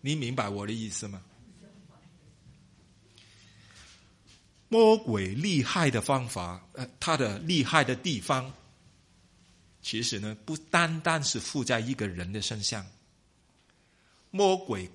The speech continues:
更厉害的地方，他是要制造一个桥楼，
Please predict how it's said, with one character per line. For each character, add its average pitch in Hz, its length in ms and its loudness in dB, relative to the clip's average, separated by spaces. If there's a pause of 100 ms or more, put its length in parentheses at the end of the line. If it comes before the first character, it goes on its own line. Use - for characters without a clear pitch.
(100)
更 165 320 8
厉 151 220 4
害 139 200 2
的 107 140 -4
地 110 180 -4
方， 120 380 -6 (1200)
他 - 160 2
是 - 200 2
要 127 380 0 (840)
制 175 340 -2
造 139 400 6
一 175 60 -2
个 127 120 2
桥 98 380 0
楼， 90 300 -6